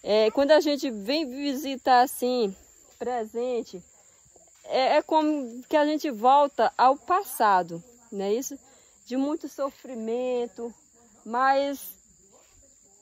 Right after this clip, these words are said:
feliz, porque naquele tempo, né, a família estava junta, unida,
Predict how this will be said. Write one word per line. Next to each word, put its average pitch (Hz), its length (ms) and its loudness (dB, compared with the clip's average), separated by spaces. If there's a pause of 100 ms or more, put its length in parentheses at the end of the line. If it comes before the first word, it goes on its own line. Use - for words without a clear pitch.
(340)
feliz, 240 1040 2 (280)
porque 247 380 0
naquele 254 420 -4
tempo, 262 400 -4 (360)
né, 240 300 -4 (180)
a 233 100 -2
família 262 400 -4
estava 262 420 -2
junta, 226 800 -6 (360)
unida, 233 960 -4